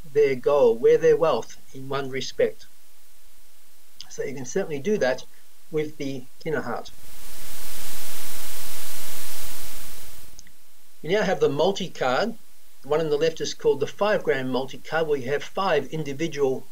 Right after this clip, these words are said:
one gram certified ingots of gold.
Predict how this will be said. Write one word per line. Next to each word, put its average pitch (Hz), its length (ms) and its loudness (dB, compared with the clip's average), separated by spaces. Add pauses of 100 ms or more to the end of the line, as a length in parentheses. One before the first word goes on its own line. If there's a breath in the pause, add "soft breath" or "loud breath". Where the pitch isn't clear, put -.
(140)
one 156 260 -6
gram 147 380 -2
certified 190 800 -4 (100)
ingots 151 460 -6 (100)
of 127 180 -6
gold. 127 400 -2